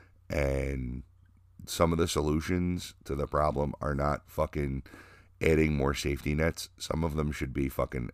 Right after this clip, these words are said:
why don't we just, like, fucking let people fight it out? Um, especially, like, some of these fucking people who, you know,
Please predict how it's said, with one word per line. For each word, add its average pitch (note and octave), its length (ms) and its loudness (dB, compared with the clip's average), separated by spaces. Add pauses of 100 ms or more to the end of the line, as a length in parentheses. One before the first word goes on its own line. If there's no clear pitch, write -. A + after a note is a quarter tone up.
why D#2+ 120 -4
don't E2 120 0
we - 80 0
just, E2+ 200 -4
like, - 220 -6
fucking C#2+ 240 -4
let C2 160 -4
people C#2 240 -4
fight B1+ 260 -2
it - 100 -6
out? - 220 -4 (840)
Um, D2 520 -4 (400)
especially, E2 540 4
like, C#2 320 2 (720)
some D#2 240 0
of C#2+ 80 0
these C#2+ 140 -2
fucking C#2+ 280 0
people C2 340 -4
who, A#1+ 280 -2 (540)
you E2+ 120 -2
know, - 220 -2